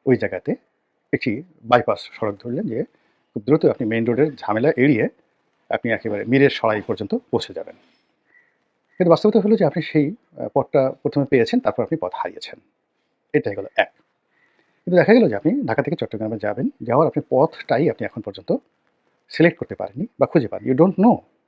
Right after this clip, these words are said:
আপনার রুটটা জানেন না। এবং এটি যদি আপনি বিমানে থাকেন, বিমানের রুটটা আরও কঠিন। যদি সাগরে যান, সাগরের রুটটা আরও কঠিন। সেখানে যদি আপনার টেকনিক্যাল know-how না থাকে, নেভিগেশন সিস্টেম সম্পর্কে আপনার ধারণা না থাকে, আপনি সাগরে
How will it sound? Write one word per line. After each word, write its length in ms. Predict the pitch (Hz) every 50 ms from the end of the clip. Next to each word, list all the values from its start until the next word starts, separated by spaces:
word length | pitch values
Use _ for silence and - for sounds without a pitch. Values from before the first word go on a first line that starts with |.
| _ _ _ -
আপনার 220 | 120 - 127 113
রুটটা 240 | 139 151 151 - 127
জানেন 240 | 101 90 90 92 85
না। 140 | 82 82 - _ _ _ _ _ _ _ _ _ _ _ _ _ _ _ _ _ _ _ -
এবং 160 | 165 170 170
এটি 260 | 165 214 208 151 175
যদি 280 | 220 156 113 104 113 110
আপনি 160 | - 185 143
বিমানে 280 | 123 123 139 151 175
থাকেন, 280 | - - 147 - - 185 - _ _ _
বিমানের 300 | 117 120 117 123 123 123
রুটটা 220 | 117 120 - 117 98
আরও 120 | 107 131
কঠিন। 320 | 135 127 117 - - 143 147 - _ _ _ _ _ _ _ _ _ _ _ _ -
যদি 140 | 135 131 139
সাগরে 320 | - - 123 131 139 131
যান, 160 | 110 113 131
সাগরের 360 | - - - 107 117 123 120 113
রুটটা 220 | 113 - - 92
আরও 200 | 92 107 123 151
কঠিন। 300 | - 127 - - 131 147 - _ _ _ _ _ _ _ _ _ _ _ _ _ _ _
সেখানে 320 | - - 143 - 160 160
যদি 120 | 165 156 156
আপনার 160 | - 160 -
টেকনিক্যাল 360 | - 135 - - 131 151 131
know-how 280 | 117 117 104 - 135 131
না 120 | 113 101
থাকে, 260 | - - - - - - _ _ _ _ _ _ _ _ _ _ _ _ _ -
নেভিগেশন 420 | 131 131 131 160 165 - - 170 151
সিস্টেম 280 | - 117 - - 151
সম্পর্কে 300 | - 127 113 123 110 117
আপনার 140 | 110 117 113
ধারণা 240 | 95 101 110 104 107
না 120 | 98 98
থাকে, 240 | - - - - 254 - _ _ _ _ _ _ _ _ _ _ -
আপনি 260 | 107 107 - 170 202 -
সাগরে 440 | - - 113 110 123 131 190 269